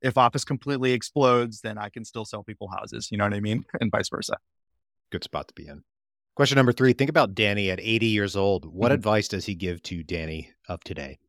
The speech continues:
Speaker 1: Say yes more. I already am kind of like a, "Yes, let's just try it" kind of person. But I do think that, I'm gonna give you two answers though. That's one of 'em.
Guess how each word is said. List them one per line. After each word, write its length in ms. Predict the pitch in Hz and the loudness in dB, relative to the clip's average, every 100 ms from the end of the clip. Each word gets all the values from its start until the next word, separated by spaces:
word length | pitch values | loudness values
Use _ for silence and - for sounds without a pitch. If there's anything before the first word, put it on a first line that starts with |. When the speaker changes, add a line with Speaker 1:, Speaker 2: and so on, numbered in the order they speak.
| _ _ _ _ _ - | _ _ _ _ _ -6
Speaker 1:
Say 240 | - 170 | 4 6
yes 440 | 160 127 120 - - | 6 4 2 -4 -10
more. 380 | 113 104 92 - | -8 -8 -8 0
I 100 | 156 | 4
already 280 | 175 156 131 | 4 4 4
am 140 | 123 | 2
kind 160 | 120 120 | -2 -8
of 60 | |
like 160 | 110 107 | -6 -6
a, 80 | 104 | -6
"Yes, 360 | 113 135 - - | -4 -4 -6 -8
let's 220 | 117 - | -10 -10
just 180 | 120 - | -12 -8
try 240 | 117 120 | -6 -4
it" 160 | 147 - | -6 -6
kind 140 | - 127 | -4 -2
of 60 | |
person. 420 | 139 131 156 156 147 _ _ - | -2 -6 -6 -8 -10 _ _ 0
But 260 | 127 113 - | 2 2 0
I 160 | 120 120 | -4 -2
do 320 | 113 131 135 | 4 6 4
think 420 | 127 - 120 117 - | 2 -2 -2 -2 -6
that, 380 | 104 107 98 101 _ _ _ _ | -4 0 0 -2 _ _ _ _
I'm 60 | 165 | 0
gonna 120 | 170 | 2
give 100 | 156 | 2
you 60 | 139 | 2
two 160 | 123 | 0
answers 260 | 110 - 98 | -4 -8 -6
though. 200 | 110 101 | -6 -2
That's 200 | 131 123 | 0 2
one 140 | 117 | 2
of 100 | 104 | 2
'em. 180 | 95 90 | 0 -2